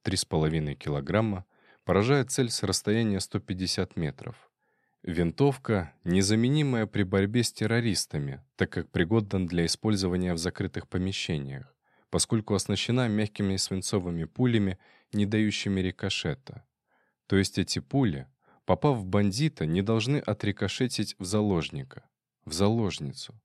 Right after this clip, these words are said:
в заложников. Не должны. Не должны. Когда он узнал, что будет пущен газ – Штурм уже начался.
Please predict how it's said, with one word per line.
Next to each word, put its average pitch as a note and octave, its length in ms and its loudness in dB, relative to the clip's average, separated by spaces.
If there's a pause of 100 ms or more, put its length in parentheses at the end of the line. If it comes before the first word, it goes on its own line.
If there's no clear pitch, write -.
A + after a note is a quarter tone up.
(280)
в - 60 -8
заложников. G2+ 880 0 (480)
Не F#2 140 0
должны. G2 580 -2 (720)
Не F2 200 -4
должны. F2+ 800 -6 (760)
Когда E2+ 280 2
он A#2 160 4
узнал, A2 320 2
что - 160 -4
будет F#2 340 0
пущен D#2 460 -2
газ – G#2+ 380 0 (540)
Штурм A2+ 500 4
уже F#2+ 280 0
начался. E2+ 720 -4